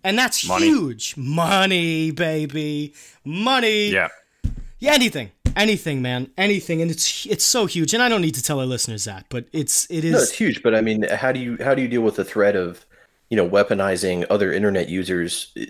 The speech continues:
Speaker 3: for the power of the state? I mean, this, the coronavirus, all this stuff has been really alarming because you look at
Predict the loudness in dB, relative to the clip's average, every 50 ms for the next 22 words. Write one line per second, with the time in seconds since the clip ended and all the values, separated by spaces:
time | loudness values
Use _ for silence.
0 | -12 -14 -10 -2 0 2 2 2 0 -4 -2 0 2 4 4 4 4 2 2 2
1 | 0 -4 -2 0 0 0 0 0 0 0 -2 -2 -4 -6 -4 -2 0 2 2 2
2 | 4 4 4 4 4 2 2 0 -2 -4 -8 -10 -14 _ _ _ _ _ _ _
3 | 2 4 4 4 2 2 4 2 2 2 0 -2 0 2 4 6 6 8 8 6
4 | 6 4 4 4 2 2 0 0 -2 -2 -2 -2 -2 0 -2 -2 -2 0 0 0
5 | 2 2 4 4 4 4 2 -2